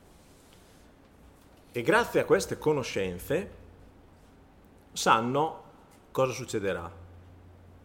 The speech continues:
E in base a cosa succederà, sono in grado di prendere delle decisioni. Quindi, se si ha coscienza che presto pioverà,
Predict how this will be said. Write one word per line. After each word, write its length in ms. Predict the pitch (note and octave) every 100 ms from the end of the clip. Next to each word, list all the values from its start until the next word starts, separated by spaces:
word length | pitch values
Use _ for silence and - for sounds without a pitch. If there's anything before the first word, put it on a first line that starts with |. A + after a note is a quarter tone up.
| - - - - - - - - -
E 60 | C#3
in 120 | D3
base 240 | C#4 A#3
a 40 | -
cosa 200 | G3 G3
succederà, 920 | E3+ - C#3 C3+ G#2+ F#2+ G3+ - - - - - - -
sono 260 | - D#3+ A#3
in 60 |
grado 300 | B3+ C3+ D#3+
di 100 | A#3
prendere 380 | - C3+ C#3+ D#3
delle 200 | C3+ C3+
decisioni. 600 | C#3 D3 D#3 G#2 D#2 E2 - - - - - - - - - - - - - - -
Quindi, 440 | - C#3 G2+ E2+ E2 - - - - - - - - - - - - -
se 200 | - B2
si 100 | E3
ha 80 |
coscienza 460 | D#3 D3 F#3+ F3 C#3
che 120 | -
presto 300 | - D3+ -
pioverà, 640 | - A2+ A2+ G2 A#2 E3+